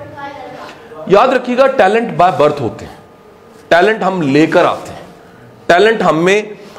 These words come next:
आप, आपको पता है गोरा अपने एट-, ये सेवनटीन एटीज़ के दौर में सबसे ज्यादा फौज में भर्ती किस इलाके से होती थी? यस, करीब करीब है, मियां वाली, यस, सरगोदा, यस,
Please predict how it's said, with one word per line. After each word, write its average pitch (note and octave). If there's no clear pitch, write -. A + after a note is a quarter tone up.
आप, G#3
आपको A3
पता B3+
है F3
गोरा E3+
अपने F#3
एट-, D#3
ये D#3+
सेवनटीन F3
एटीज़ F3
के F#3
दौर D3
में F3
सबसे A#3+
ज्यादा F3+
फौज E3
में F#3
भर्ती D3+
किस D#3+
इलाके C#3
से C#3+
होती A#2
थी? -
यस, -
करीब A#2
करीब A#2
है, G2+
मियां D3
वाली, A2+
यस, -
सरगोदा, C3
यस, -